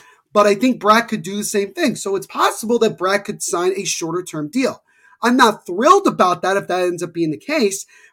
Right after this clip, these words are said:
But, you know, look, Tom Fitzgerald has given Brad the long-term eight-year deal that, that he supposedly wanted originally, and now maybe they don't go down that route. But again, we have to see how things progress.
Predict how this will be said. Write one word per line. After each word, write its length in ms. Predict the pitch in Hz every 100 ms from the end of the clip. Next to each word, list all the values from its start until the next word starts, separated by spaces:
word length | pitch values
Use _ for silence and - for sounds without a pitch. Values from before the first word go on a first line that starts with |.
| -
But, 240 | 214 196 -
you 100 | 302
know, 140 | 208
look, 340 | 254 262 156
Tom 200 | - 226
Fitzgerald 400 | 294 233 - 311
has 140 | 311 135
given 580 | 123 208 247 311 302 - _ _ _ _
Brad 280 | 233 285 302
the 60 | 247
long-term 580 | 214 220 269 - 277 -
eight-year 320 | 240 247 262
deal 260 | 196 214 247
that, 280 | 254 226 _
that 220 | 196 185
he 160 | 180 226
supposedly 680 | - 214 196 220 220 220
wanted 320 | 185 190 208 190
originally, 560 | 180 226 214 214 254
and 100 | 185
now 300 | 151 180 226 214
maybe 440 | 170 214 247 269 285
they 160 | 302
don't 360 | 220 320 381 359 _ _ _ _
go 180 | 175 196
down 280 | 170 175 165
that 180 | 160 139
route. 240 | 147 123 -
But 240 | 185 - _ _ _ _ _ _
again, 440 | - 247 247 156 -
we 160 | 160 220
have 200 | 240 247
to 60 | 247
see 220 | - 240
how 140 | 220
things 280 | 220 214 185
progress. 580 | 196 175 180 180 -